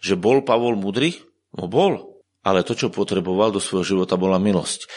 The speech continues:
A potom v tej milosti, ktorú mal, používal múdrosť, ktorú mu Boh dával. Nebezpečenstvo, ktoré dneska vo svete je, a nebezpečenstvo, ktoré sa môže stať aj nám, je, že budeme sa príliš sústreďovať na múdrosť a na riešenie našich vecí.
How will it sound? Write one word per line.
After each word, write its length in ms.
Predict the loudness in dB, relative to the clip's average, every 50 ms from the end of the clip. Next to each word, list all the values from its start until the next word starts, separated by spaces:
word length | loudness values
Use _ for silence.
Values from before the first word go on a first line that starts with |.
| -20 -20 _
A 160 | -6 -6 -6
potom 400 | -4 -6 -6 -2 0 0 0 0
v 80 | -2 -2
tej 160 | 0 0 0
milosti, 480 | 2 2 2 2 0 0 -2 -2 -6
ktorú 320 | -6 -6 -2 -2 -2 0 0
mal, 360 | 0 0 2 2 2 2 0 -4 -14 -20 _ _ 0
používal 560 | 2 2 2 2 2 2 4 4 2 2 0
múdrosť, 560 | -2 -2 -2 0 0 2 0 0 -2 -4 -4
ktorú 160 | -4 -2 -2
mu 40 | -2 -2 -4
Boh 60 | -4 0
dával. 400 | 0 0 0 0 -2 -6 -10 -16 _ _ -20 -20 -20 _
Nebezpečenstvo, 880 | _ -2 -2 0 0 0 -4 -2 -6 -6 -4 -2 -4 -4 -4 -6 -10 -10
ktoré 320 | -12 -12 -2 0 2 2
dneska 480 | 2 0 0 -2 -2 -4 -2 0 0 0
vo 160 | 0 -2 -6
svete 320 | -4 -4 -4 -4 -4 -4 -6
je, 480 | -6 -4 -2 0 0 0 0 -2 -4 -12 -20 -20 -20 -20 _ _
a 80 | -6 -4
nebezpečenstvo, 800 | -2 0 0 0 0 -2 -4 -6 -4 -2 -2 -2 -2 -2 -2 -4
ktoré 240 | 0 0 2 2 2
sa 160 | 2 0 -2
môže 320 | -2 -2 0 2 0 0
stať 320 | 0 -2 -2 0 0 0 0 -2
aj 100 | -4 -4 -2 -2
nám, 320 | -2 -2 0 0 0 0 -2 -4 -8 -16 -14 -4
je, 80 | 0 0
že 160 | 2 2 2
budeme 400 | 2 2 2 2 2 2 2 2
sa 160 | 2 0 -2
príliš 400 | -2 0 -2 0 0 0 -2 -2
sústreďovať 560 | -4 -6 -2 -2 -2 0 0 2 2 2 0 0
na 80 | -2
múdrosť 560 | -2 0 -2 0 2 2 2 2 2 -2 -4
a 80 | -2 0
na 160 | 2 2 2
riešenie 640 | 2 2 0 2 2 2 2 0 0 0 0 0 0
našich 320 | 0 0 0 -2 -2 0
vecí. 400 | 0 0 0 0 -2 -6 -6 -10